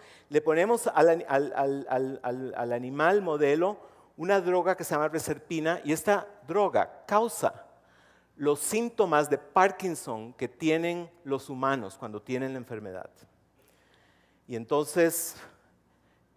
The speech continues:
vean lo que pasa aquí. Este es un ratón que vamos a ver aquí, un ratón parkinsónico. ¿Ok? Ese es el ratón parkinsónico. Tiembla, tiene todos los síntomas que los humanos tienen en, en el Parkinson,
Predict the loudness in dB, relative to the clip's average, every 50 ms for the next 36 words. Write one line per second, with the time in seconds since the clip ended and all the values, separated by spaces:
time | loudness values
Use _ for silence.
0 | _ _ _ _ _ -2 -2 0 0 0 -4 -6 -8 -6 -4 -4 -4 -4 -6 -10
1 | -12 -12 -4 -4 -4 -4 -4 -8 -10 -8 -8 -8 0 0 0 0 2 0 0 0
2 | 0 -2 -4 -10 -12 -18 _ _ _ _ _ _ _ _ _ _ _ _ _ _
3 | _ -6 -2 -2 -2 -2 -4 -4 -2 0 2 4 4 2 2 0 -4 -2 -2 -2
4 | -2 -4 -4 -2 -2 -2 0 0 0 0 0 -2 -4 -8 -10 -14 -20 -20 _ _
5 | _ _ _ _ _ _ _ _ _ _ _ 2 2 2 -2 -8 -8 -8 -8 -4
6 | -2 0 0 0 0 -4 -6 -12 -16 -18 -18 _ _ _ _ _ _ _ _ _
7 | _ _ _ _ _ _ _ _ _ _ _ _ _ -16 -14 -8 -2 0 2 2
8 | 2 0 -2 -4 -6 -6 -2 -2 -2 0 -2 -4 -6 -2 -4 -4 -4 -4 -10 -14
9 | -12 -12 -10 -10 -10 -10 -10 -12 -14 -16 -16 -18 _ _ _ 0 4 4 4 4
10 | 2 2 4 4 4 4 2 -4 -16 -20 -20 -20 _ _ _ _ _ _ _ _
11 | _ _ 2 2 2 2 0 -2 0 0 2 6 6 8 6 6 4 0 -2 -2
12 | -4 -2 -2 0 2 2 0 0 0 -4 -2 -2 -2 -4 -6 -2 0 0 0 0
13 | -2 -6 -8 -4 -2 -2 -2 -2 -4 -4 -6 -6 -6 -8 -8 -10 -10 -10 -10 -6
14 | 2 2 4 4 2 -2 -8 -8 -4 -6 -6 -6 -6